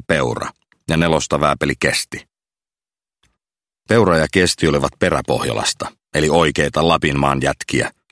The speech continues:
mutta eivät aivan jätkiä, koska kumpikin oli jatkosotaan lähtenyt Savotta pomon paikalta. Viimeinen työmaa oli ollut jossakin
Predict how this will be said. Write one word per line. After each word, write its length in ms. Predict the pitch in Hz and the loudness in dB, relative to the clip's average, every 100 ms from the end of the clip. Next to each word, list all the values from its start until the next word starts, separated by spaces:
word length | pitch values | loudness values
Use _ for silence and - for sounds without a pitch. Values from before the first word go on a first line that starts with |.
| _ _ _ | _ _ _
mutta 240 | 76 78 73 | -4 0 0
eivät 260 | 67 62 | 0 0
aivan 260 | 76 71 73 | 0 0 0
jätkiä, 380 | 78 - 76 69 | -2 -2 -2 0
koska 240 | 78 - - | -2 -2 0
kumpikin 520 | 95 85 78 - 78 | 2 4 2 0 0
oli 180 | 71 80 | 2 2
jatkosotaan 680 | 85 - 80 80 78 80 78 | 2 0 -2 0 0 2 2
lähtenyt 420 | 73 - 78 76 | -2 -2 -4 -2
Savotta 440 | - 82 73 - | 0 0 0 -2
pomon 280 | 62 76 76 - | 0 0 0 0
paikalta. 580 | 69 60 - - - - _ _ _ _ _ _ _ _ _ _ _ | -2 -2 -6 -8 -12 -14 _ _ _ _ _ _ _ _ _ _ _
Viimeinen 440 | 90 85 82 80 - | 2 2 2 0 2
työmaa 420 | 92 82 78 73 | 2 4 2 2
oli 180 | 78 82 | 2 2
ollut 280 | 82 80 90 | 2 2 0
jossakin 480 | 82 85 80 78 | 0 0 0 -2